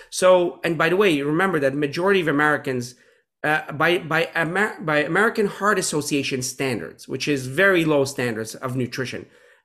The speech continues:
I'm not gonna say why, but, you know, funding and all of that. By their <laughs> standard, only point four percent of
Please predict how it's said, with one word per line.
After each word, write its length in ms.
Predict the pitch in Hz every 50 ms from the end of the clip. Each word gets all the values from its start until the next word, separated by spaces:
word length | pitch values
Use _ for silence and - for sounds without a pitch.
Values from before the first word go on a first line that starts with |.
| _ -
I'm 100 | 143 147
not 140 | 156 151 147
gonna 120 | 156 147
say 200 | 135 - 131 131
why, 280 | 127 131 131 131 135 139
but, 320 | 127 127 123 - - _ _ -
you 200 | 123 - 127 127
know, 60 | 120
funding 420 | 117 - - 135 131 120 120 120 120
and 80 | 120
all 160 | 117 113 113
of 100 | 107 90
that. 280 | 95 107 107 117 - - - - _ _ _ _ _ _ _ -
By 220 | - 147 185 185
their 320 | 185 175 - 254 285 302 294
<laughs> 100 | 190 147
standard, 520 | - 165 151 143 127 123 120 117 107 - _ -
only 240 | 190 202 226 226 202
point 400 | 208 - - - 226 247 254 240
four 380 | - - - - 208 208 233 220
percent 420 | - 196 170 - - 190 180 185
of 220 | 180 160 135 -